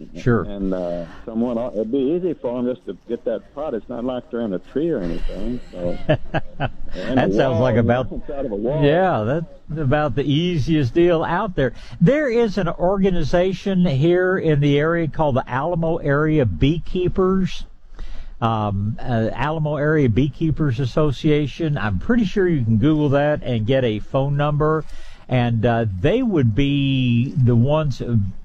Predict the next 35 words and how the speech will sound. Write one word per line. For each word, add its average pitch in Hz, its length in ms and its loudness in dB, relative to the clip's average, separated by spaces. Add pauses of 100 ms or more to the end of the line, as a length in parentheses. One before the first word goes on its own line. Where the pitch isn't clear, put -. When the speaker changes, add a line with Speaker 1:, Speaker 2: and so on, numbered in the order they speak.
(120)
Speaker 1:
be 135 180 4
most 120 360 2
likely 131 560 2
to 113 120 -2
be 113 220 4
interested 117 480 -2
in, 104 260 2
uh, 98 200 0 (360)
trapping 143 460 0
and 104 260 0
moving 127 500 2
a 107 180 0
colony, 104 720 0 (480)
uh, 101 340 0
like 117 500 -2
that. 104 260 -2
This 165 240 0
is 135 120 0
something 143 260 -2
that 120 100 0
just 120 240 -2
showed 156 280 2
up 151 220 0
in 127 320 0
his 123 340 2
yard 147 320 2
over 160 240 -2
time. 170 460 -2
Where, 156 340 2 (360)
where 151 240 4
Speaker 2:
Yeah. 135 220 2
Speaker 1:
is 117 180 -4
this 110 240 2
spot - 420 -2
located? 101 600 -2